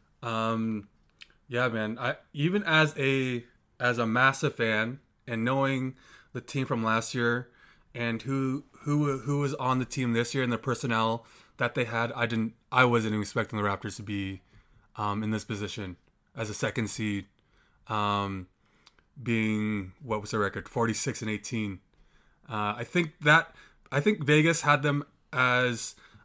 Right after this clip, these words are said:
um, a forty-seven team, uh, win, or seven, forty-seven win team, um, this year.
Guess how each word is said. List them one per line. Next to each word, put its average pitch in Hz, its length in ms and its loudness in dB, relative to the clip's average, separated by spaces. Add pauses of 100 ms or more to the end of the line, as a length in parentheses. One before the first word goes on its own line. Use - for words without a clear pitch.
um, 120 500 0
a 139 60 -10
forty-seven 143 640 2
team, 113 360 -2 (840)
uh, 110 300 0
win, 120 220 2
or 113 320 4
seven, 139 360 0 (100)
forty-seven 135 500 0
win 123 140 0
team, 123 400 0 (480)
um, 117 280 -2
this 123 200 -2
year. 120 300 2